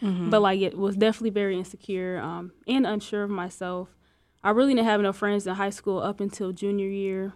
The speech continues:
Speaker 1: Mm-hmm.
Speaker 2: Yeah, Monifa was one of them friends up until junior year. But, yeah, I didn't really have friends, and I was just, you know, not, nothing really going on. It was just,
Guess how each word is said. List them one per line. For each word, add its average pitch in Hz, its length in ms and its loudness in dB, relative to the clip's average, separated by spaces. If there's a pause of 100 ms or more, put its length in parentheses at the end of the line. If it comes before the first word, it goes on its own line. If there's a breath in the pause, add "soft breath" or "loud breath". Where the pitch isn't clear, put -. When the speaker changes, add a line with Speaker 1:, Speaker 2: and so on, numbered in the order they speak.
Speaker 1:
Mm-hmm. 190 380 0 (480)
Speaker 2:
Yeah, 190 260 -4
Monifa 190 460 -2
was 185 200 -4
one 185 160 0
of 180 80 -2
them 180 200 -4
friends 190 320 -4
up 190 160 -6
until 190 240 -4
junior 190 260 0
year. 190 140 -2
But, 208 160 2
yeah, 240 160 6
I 277 40 4
didn't 302 160 4
really 285 180 2
have 254 180 0
friends, 262 300 -2
and 214 100 0
I 247 80 2
was 294 120 0
just, 269 220 -2
you 302 100 10
know, 359 140 10
not, 370 260 6
nothing 381 300 8
really 392 220 6
going 339 240 4
on. 285 220 2
It 247 40 0
was 247 120 -2
just, 247 320 -6